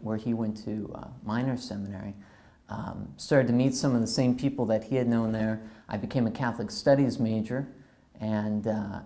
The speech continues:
I took a class there that had a very profound impact on me,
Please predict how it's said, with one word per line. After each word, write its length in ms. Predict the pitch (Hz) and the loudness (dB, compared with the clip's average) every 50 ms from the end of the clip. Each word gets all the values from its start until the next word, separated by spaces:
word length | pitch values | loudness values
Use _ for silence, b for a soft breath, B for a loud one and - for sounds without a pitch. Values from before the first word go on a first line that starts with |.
| - - | -6 -4
I 80 | 107 | -4
took 240 | - - - 220 226 | -4 -2 -4 -2 -2
a 60 | 190 | -2
class 420 | - - 165 156 160 160 147 - - | -2 0 0 2 2 2 0 -2 -2
there 240 | - 120 110 110 107 | 0 0 2 2 2
that 160 | 107 107 107 | 0 0 0
had 160 | 131 120 110 | -2 -2 -2
a 60 | 110 | -2
very 260 | 101 113 123 135 131 | 0 0 0 0 0
profound 680 | 123 - - 113 104 - 117 110 110 110 107 101 101 - - | -2 -2 -4 -6 -4 -2 -2 0 0 0 0 -2 -4 -6 -6
impact 500 | 117 107 101 101 101 95 - - - - | -4 -4 -4 -4 -6 -10 -10 -12 -14 -14
on 200 | - 101 98 - - | -14 -14 -12 -12 -12
me, 120 | 101 | -12